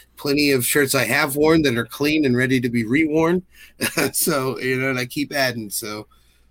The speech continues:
I, I, I, at some point, I'm gonna try to go with,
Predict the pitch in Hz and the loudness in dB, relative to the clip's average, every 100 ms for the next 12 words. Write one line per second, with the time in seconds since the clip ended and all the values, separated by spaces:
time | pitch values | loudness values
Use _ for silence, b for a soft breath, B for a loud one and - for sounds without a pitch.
0 | _ 120 147 - 151 101 135 139 135 185 | _ -8 -6 -2 -2 0 0 0 2 2
1 | 190 165 180 190 175 - 156 156 151 - | 2 2 4 4 2 -2 0 2 0 0
2 | 156 143 135 143 139 | 0 0 2 2 0